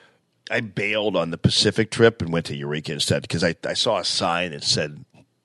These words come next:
fireworks. I thought, "Well, you know, why go another, you know, ten, fifteen minutes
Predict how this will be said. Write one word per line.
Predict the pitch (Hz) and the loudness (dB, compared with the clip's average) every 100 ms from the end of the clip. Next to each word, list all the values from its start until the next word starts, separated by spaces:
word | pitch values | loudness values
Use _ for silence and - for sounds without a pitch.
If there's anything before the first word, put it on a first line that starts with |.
| _ | _
fireworks. | - 90 90 78 73 - | -4 -2 0 -2 -6 -6
I | |
thought, | 90 | -6
"Well, | 123 139 | -2 -2
you | 135 | 2
know, | 135 123 | 2 2
why | 113 135 | 2 0
go | 135 120 101 _ _ _ | 2 2 2 _ _ _
another, | 95 92 92 92 92 85 _ _ _ _ _ _ _ - - - - _ _ _ | -2 2 4 6 4 2 _ _ _ _ _ _ _ -20 -20 -20 -20 _ _ _
you | 113 | 4
know, | 101 | 4
ten, | - - 120 101 | 4 4 4 4
fifteen | 101 - 98 87 | 0 0 -2 2
minutes | 90 87 - | 2 0 -4